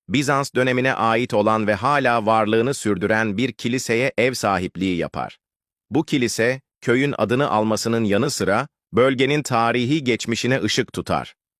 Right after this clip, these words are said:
Kilise yapısı, özellikle erken Hristiyanlık dönemi hakkında bilgi verir. Kara Kilise, aynı zamanda çevresindeki doğal güzelliklerle ünlüdür. Toros Dağları'nın eteklerinde yer alan köy,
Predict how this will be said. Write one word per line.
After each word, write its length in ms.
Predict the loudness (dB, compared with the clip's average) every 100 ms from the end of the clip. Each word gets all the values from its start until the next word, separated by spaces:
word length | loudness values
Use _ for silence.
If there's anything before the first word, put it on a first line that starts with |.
| _
Kilise 340 | -2 0 0 2
yapısı, 580 | 0 0 -4 -2 -2 -4 _ 0
özellikle 680 | 2 2 2 0 0 0 0
erken 520 | 0 -2 -2 -2 0
Hristiyanlık 600 | -2 -2 -2 0 0 0
dönemi 280 | 0 2 0
hakkında 560 | 0 -2 0 0 2 0
bilgi 320 | -2 0 0
verir. 380 | 0 -4 -8 -14 _ _ _
Kara 240 | -2 0 0
Kilise, 560 | -2 -4 0 0 0 -8 _ -2
aynı 260 | 0 2
zamanda 500 | 0 0 2 0 0
çevresindeki 840 | 0 0 2 0 0 0 0 -2 2
doğal 300 | 2 2 0
güzelliklerle 840 | 0 0 0 -2 -2 0 2 2 0
ünlüdür. 560 | 0 -2 -4 -8 -12 _ _ _ _ _ _ 0
Toros 360 | 2 2 0
Dağları'nın 560 | 0 2 2 2 0 0
eteklerinde 680 | -2 -2 0 0 2 2 2
yer 200 | 2 2
alan 340 | 2 2 0
köy, 440 | 0 2 2 0